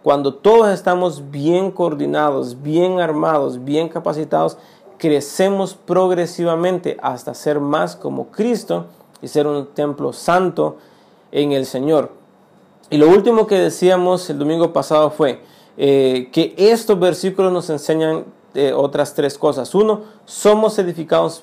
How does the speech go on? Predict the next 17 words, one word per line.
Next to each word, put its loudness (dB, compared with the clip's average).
por 2
Cristo. -8
Solos 4
no 0
podemos. -4
Una 2
iglesia 2
sola 0
no, 0
no -2
va 2
a -10
ser -4
edificada. -4
Eh, -2
somos 2
edificados 0